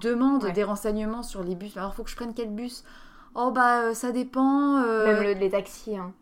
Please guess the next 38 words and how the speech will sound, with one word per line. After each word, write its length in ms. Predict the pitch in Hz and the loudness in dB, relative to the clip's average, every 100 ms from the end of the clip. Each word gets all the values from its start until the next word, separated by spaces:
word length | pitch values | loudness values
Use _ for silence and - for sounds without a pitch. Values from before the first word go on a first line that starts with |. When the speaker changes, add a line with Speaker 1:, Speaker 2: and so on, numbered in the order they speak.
| - | -6
Speaker 1:
Mais 140 | 208 240 | -2 -2
personne 380 | 254 - 233 | -2 -4 -4
sait 200 | 214 - | -4 -2
Speaker 2:
Ouais, 60 | 240 | -2
Speaker 1:
comment 140 | 214 220 | 0 0
Speaker 2:
ouais. 60 | |
Speaker 1:
il 40 | 208 | -2
faut 100 | 220 | 0
y 80 | 214 | 0
aller. 120 | 240 | 0
Et 180 | - 202 | 0 0
les 140 | 208 | 0
bus, 420 | 185 226 269 - - | -2 -4 -4 -6 -6
mais 80 | 185 | -6
c'est 160 | 208 | -4
quelque 180 | 214 208 | -6 -4
chose 200 | 269 247 | -4 -4
d'assez 260 | 196 - 190 | -4 -6 -10
fantastique, 520 | 175 190 190 - 196 | -10 -10 -8 -10 -10
ça. 140 | 190 | -8
Les 120 | 175 | -8
bus, 340 | 180 233 233 - | -8 -10 -12 -14
j'ai, 320 | 185 180 175 | -12 -8 -8
j'ai, 240 | 165 175 170 | -8 -10 -10
j'ai 200 | 170 165 | -12 -12
fait 220 | - 196 | -10 -8
la, 160 | 175 156 | -8 -6
l'erreur 360 | 190 202 208 | -4 -2 -4
de, 140 | 170 156 | -6 -10
d'essayer 400 | 170 - 190 190 | -10 -8 -10 -10
trois 180 | - | -12
fois 140 | 175 190 | -12 -12
de 80 | - | -14
suite 160 | 196 | -16
de 60 | 160 | -16
prendre 220 | - 165 | -14 -14
des 60 | 165 | -8
bus. 300 | 247 - | -10 -10